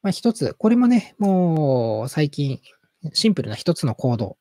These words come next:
というところでね、えー、まとめたいなと思って、えー、なるべくね、シンプルなところにしようとしてるんですが、えー、これはですね、すべて受け取らないってことですね。これがね、まあ、一番の鍵です。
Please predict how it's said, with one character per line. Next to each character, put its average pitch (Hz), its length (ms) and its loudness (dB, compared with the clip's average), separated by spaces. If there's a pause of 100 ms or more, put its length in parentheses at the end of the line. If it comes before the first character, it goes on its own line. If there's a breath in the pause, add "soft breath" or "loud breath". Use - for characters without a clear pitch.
と - 80 -2
い 139 140 2
う 143 60 0
と 143 120 -2
こ 151 140 -2
ろ 143 100 0
で 123 120 -4
ね、 139 340 -6
え 127 100 -6
ー、 123 40 -4
ま 123 120 -6
と 131 80 -6
め 135 100 -4
た 139 140 -4
い 127 60 -4
な 107 100 -8
と 104 100 -8
思 110 180 -8
っ 113 60 -12
て、 - 340 -12 (220)
え 120 140 -4
ー、 117 40 -6
な 127 120 -4
る 127 80 -2
べ 120 100 -4
く 123 120 -6
ね、 110 360 -8 (220)
シ 185 160 4
ン 175 40 6
プ 143 100 -2
ル 123 80 -2
な 107 100 -4
と - 100 -8
こ 123 120 -6
ろ 117 80 -2
に 110 240 -8
し - 160 -6
よ 135 100 -2
う 127 40 -6
と 123 80 -6
し - 100 -6
て 117 140 -2
る 143 120 -2
ん 107 80 -8
で 117 100 -10
す - 100 -18
が、 147 240 -4 (480 loud breath)
え 190 300 2
ー、 - 20 -6
こ 175 140 0
れ 196 100 6
は 202 60 6
で 156 100 2
す - 80 -8
ね、 110 380 -4
す - 140 0
べ 247 100 4
て 113 100 0
受 117 160 -2
け 147 40 -2
取 156 140 0
ら 147 80 0
な 151 100 -2
い 127 60 -8
っ - 40 -20
て - 180 -10
こ 110 100 -4
と - 100 -14
で - 60 -20
す - 100 -8
ね。 156 200 -4 (4000)
こ - 300 -2
れ 208 140 0
が 196 140 0
ね、 151 500 -2
ま 143 100 -4
あ、 131 40 -4
一 127 200 -4
番 151 140 -2
の 110 80 -8
鍵 98 260 -8
で - 160 -12
す。 - 140 -20